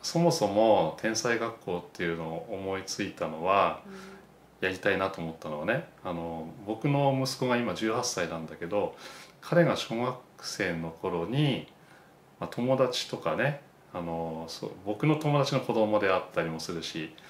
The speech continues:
Speaker 1: 僕の息子の友達であったりもしたんだけど、あの、学校にあまり行ってない子供たちがいて、で、その子たちが、あの、全国的に見たらそういう子ばっかりじゃないかもしれないけど、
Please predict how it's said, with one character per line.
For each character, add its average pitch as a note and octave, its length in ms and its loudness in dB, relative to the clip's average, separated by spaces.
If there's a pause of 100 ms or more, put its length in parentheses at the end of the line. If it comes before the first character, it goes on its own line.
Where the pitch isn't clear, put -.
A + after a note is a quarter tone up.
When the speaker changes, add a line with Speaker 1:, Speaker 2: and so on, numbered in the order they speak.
(220)
Speaker 1:
僕 A2 160 -8
の A#2 140 0
息 A#2 160 -4
子 A#2+ 80 0
の A2+ 100 2
友 G#2 240 0
達 G2 220 -2
で G2+ 80 0
あ F#2 40 0
っ - 80 -6
た E2+ 120 -6
り D#2+ 60 -4
も D2+ 140 -6
し - 120 -14
た E2 100 -6
ん D#2 120 -8
だ D#2 80 -14
け F2 120 -8
ど、 G2+ 360 2 (840)
あ F2 80 -4
の、 E2+ 540 -4 (140)
学 - 200 -6
校 E3+ 140 6
に D#3+ 80 6
あ D3 80 6
ま D#3 120 4
り C#3+ 80 4
行 C#3 40 -2
っ - 40 -8
て - 140 -2
な D3 140 6
い - 40 0
子 G#2+ 140 -4
供 F2+ 240 -2
た E2+ 140 -4
ち - 180 -8
が D#2+ 100 -6
い D2+ 80 -8
て、 F#2+ 460 -2 (520)
で、 G#2+ 720 2
そ - 200 -6
の F3 120 4
子 E3+ 140 -2
た - 200 0
ち F2 260 -6
が、 F#2 440 0 (880)
あ F#2 80 -6
の、 F2 520 -4
全 G2 200 -6
国 - 140 -10
的 D#3 200 0
に E3+ 100 4
見 F3 120 2
た D#3 100 8
ら A2+ 100 6
そ - 140 0
う A#2+ 40 4
い - 20 4
う A2+ 40 -4
子 G#2 260 2
ば F#2+ 140 -2
っ - 60 -8
か G#2+ 100 2
り G2+ 80 0
じ F#2 60 -2
ゃ E2+ 40 -2
な F2+ 100 -2
い F2+ 60 -4
か F2 100 -6
も E2 120 -6
し - 100 -8
れ F2 80 -6
な E2 100 -4
い E2 80 -10
け - 80 -6
ど、 F#2+ 240 -2